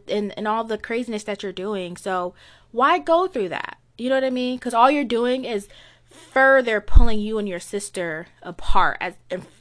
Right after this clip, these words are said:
and I don't know. It just blows my mind. I hate it so much. People like that really just,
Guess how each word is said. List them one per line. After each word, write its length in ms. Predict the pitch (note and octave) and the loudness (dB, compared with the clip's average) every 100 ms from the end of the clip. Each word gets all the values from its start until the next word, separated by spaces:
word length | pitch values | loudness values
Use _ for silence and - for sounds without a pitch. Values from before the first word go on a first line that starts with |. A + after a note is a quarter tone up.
| _ _ _ _ _ - | _ _ _ _ _ -6
and 160 | A3 G#3 | -6 -4
I 120 | G#3+ | -6
don't 100 | F#3 D#3 | -6 -8
know. 100 | - | -4
It 100 | - | -2
just 140 | F4+ C4+ | -2 2
blows 160 | C4+ | 2
my 80 | B3+ | 2
mind. 280 | A#3 A3 A3 | -4 -6 -6
I 120 | G#3 | -6
hate 220 | G3+ A3 | -6 -8
it 100 | A3 | -8
so 180 | - F3 | -8 -10
much. 380 | F3 E3 C#3+ - - - - - - - - - - _ _ _ - | -8 -8 -8 -12 -20 -20 -20 -20 -20 -20 -20 -20 -20 _ _ _ -2
People 240 | D4+ D4+ | 0 2
like 240 | C#4+ C4+ | 0 0
that 280 | B3+ A3 F#3 | 2 0 0
really 340 | A3+ A3+ A3 G3 | -4 -4 -4 -6
just, 640 | G3 E3 D#3+ - - - | -6 -6 -6 -12 -18 -18